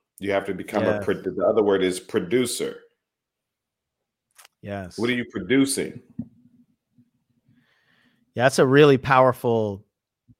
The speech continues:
Speaker 2: distinction there, putting those two together.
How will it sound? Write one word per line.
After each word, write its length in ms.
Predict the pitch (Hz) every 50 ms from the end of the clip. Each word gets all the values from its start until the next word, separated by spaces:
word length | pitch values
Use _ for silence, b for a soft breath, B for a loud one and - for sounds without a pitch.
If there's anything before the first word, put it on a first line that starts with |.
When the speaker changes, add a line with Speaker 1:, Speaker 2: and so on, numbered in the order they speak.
| _ 107
Speaker 2:
distinction 600 | 95 107 104 - - - 127 120 - - 127 113
there, 180 | 110 107 101 98
putting 280 | - - 127 120 113 110
those 280 | 110 107 104 - -
two 160 | - - 113
together. 520 | 101 101 90 107 104 101 98 92 90 87